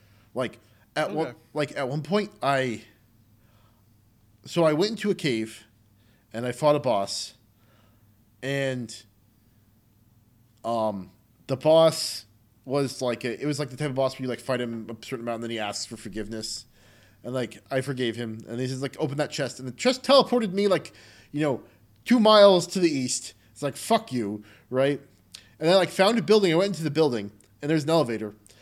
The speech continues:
Speaker 1: And the elevator takes me to what is essentially the Underdark of this map. And I'm like, "What? What?" <laughs>
Speaker 2: Wow.
Speaker 1: Where am I?
Speaker 2: That's actually very cool, to be honest.
Speaker 1: Yeah, no, it is. It is.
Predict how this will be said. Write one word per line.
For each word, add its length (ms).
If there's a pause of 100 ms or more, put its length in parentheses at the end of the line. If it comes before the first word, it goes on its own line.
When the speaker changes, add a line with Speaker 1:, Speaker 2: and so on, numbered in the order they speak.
(140)
Speaker 1:
And 160
the 60
elevator 540 (200)
takes 300
me 120
to 440 (460)
what 140
is 80
essentially 500
the 220
Underdark 520 (800)
of 460
this 200
map. 300 (640)
And 180
I'm 100
like, 260 (280)
"What? 200 (1040)
What?" 320
<laughs> 40 (440)
Speaker 2:
Wow. 300
Speaker 1:
Where 240
am 80
I? 220
Speaker 2:
That's 200
actually 300
very 300
cool, 320
to 120
be 140
honest. 300
Speaker 1:
Yeah, 200
no, 200
it 100
is. 180
It 80
is. 240